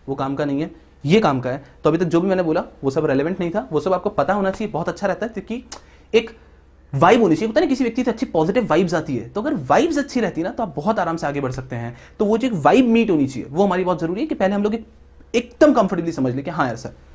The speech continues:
ये आदमी का समझ रहा है, ये अपने साथ है, अपन आगे बढ़ रहे हैं साथ में, तो it is going to be very easy, तो it is going to be very easy। Have you understand? तो step one is just connecting with each other so that, फिर सब्जेक्ट शुरू कर दूंगा तो, तो मतलब I'll tell you, you must have had a word with your seniors and everything, so people must have told you and the results speak for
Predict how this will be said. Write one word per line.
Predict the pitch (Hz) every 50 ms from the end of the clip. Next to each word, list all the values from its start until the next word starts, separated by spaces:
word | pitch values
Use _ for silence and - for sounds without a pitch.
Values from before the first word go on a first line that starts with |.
| - -
ये | 139
आदमी | 123 123 143 156
का | 165 156
समझ | 156 156 165
रहा | 190 220
है, | - -
ये | 165 165
अपने | 165 165 160
साथ | - 147 120 123 175
है, | 175
अपन | 139 - 151 131
आगे | 113 120 127
बढ़ | 123 110 104
रहे | 113
हैं | 107 -
साथ | 107 - -
में, | 107 107 - - - - - -
तो | 202
it | 175
is | 156
going | 147 131 131
to | 123
be | 117
very | 110 107 95 -
easy, | - - - - _ _
तो | 208 208 165
it | -
is | 151 127
going | 127 120 107
to | 113 107
be | 98
very | 98 - -
easy। | - - - - - - - - _ _ - - -
Have | -
you | -
understand? | 131 147 - 190 180
तो | 160 151
step | - - 202 208 220
one | 208 208 202 220
is | 240 - - - - - - -
just | 185 190 - -
connecting | 165 170 165 202 208 202
with | - 196
each | - 202
other | 185 233 - - - - - - - -
so | - 285 302 262
that, | 160 131 - - - - -
फिर | 202
सब्जेक्ट | - 165 165 175 226 226
शुरू | - 214 214
कर | 208 196 190
दूंगा | 202 208 196
तो, | 190 185
तो | 170 185
मतलब | 170 147 - 151 139 - - - -
I'll | - - - 135 135 135
tell | 139 123
you, | 127 127
you | 131 143
must | 160 160 - 175
have | 165 151 - - - -
had | - 147 151
a | 151 147
word | 147 147 143
with | 143 147
your | 151 147 151
seniors | 156 147 151 151 147 165
and | 156
everything, | 143 143 143 156 196 -
so | - - - - - 147
people | 156 165 165 190
must | 196 - 240
have | 226
told | - 147 139 131
you | 127 131 135 131 - - - - - 143
and | 147 160 175
the | 175 156
results | 139 156 180 175 180 -
speak | - 160 156 -
for | 180